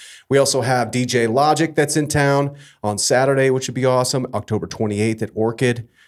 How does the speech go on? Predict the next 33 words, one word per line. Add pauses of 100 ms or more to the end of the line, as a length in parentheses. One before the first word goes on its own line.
(140)
Um,
we
have
Venus
Cruz, (100)
my
old
homie
Venus
Cruz,
playing
Sunday
at
Herb's
Hideout.
Looks
like
that's
kind
of
like
a, (320)
a
monthly
or
bi-monthly
event. (520)
Um,
definitely
fun
to
check
out.